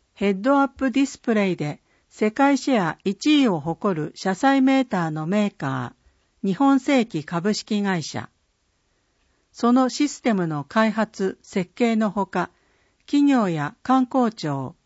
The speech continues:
学校向けのシステム開発などを手掛ける株式会社エヌエスコンピュータサービスが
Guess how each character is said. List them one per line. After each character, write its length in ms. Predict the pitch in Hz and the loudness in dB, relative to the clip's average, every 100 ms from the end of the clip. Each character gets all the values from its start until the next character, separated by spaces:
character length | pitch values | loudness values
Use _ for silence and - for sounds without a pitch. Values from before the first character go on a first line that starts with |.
| _ _ _ - | _ _ _ -2
学 240 | 185 185 | 0 0
校 220 | - 277 | 0 2
向 140 | 269 262 | 4 2
け 160 | 262 | 0
の 180 | 247 240 | 2 0
シ 160 | - 208 | -2 -6
ス 120 | - | -4
テ 120 | 269 | -2
ム 160 | 277 269 | 0 0
開 240 | 277 277 | 0 0
発 240 | 240 240 196 | 0 -2 -2
な 160 | 185 | -2
ど 160 | 180 170 | -2 -4
を 80 | 156 | -4
手 120 | 170 | -6
掛 220 | 175 180 | -4 -4
け 140 | 190 156 | -4 -6
る 180 | 135 _ _ _ _ - | -8 _ _ _ _ -4
株 300 | 202 240 262 | -2 0 -4
式 300 | - 269 262 | -2 -2 2
会 200 | 247 220 | 2 0
社 280 | - 131 _ _ _ - | -4 -8 _ _ _ -2
エ 100 | 202 | 2
ヌ 160 | 262 | 4
エ 120 | 269 262 | 4 2
ス 160 | 254 | -4
コ 240 | - 254 262 | -2 0 2
ン 100 | 247 | 0
ピ 120 | 254 | -2
ュ 80 | 247 | 0
ー 40 | |
タ 160 | 247 240 | -2 0
サ 220 | 254 247 | 0 0
ー 40 | |
ビ 120 | 214 | -2
ス 160 | 175 147 | -6 -6
が 200 | 139 | -6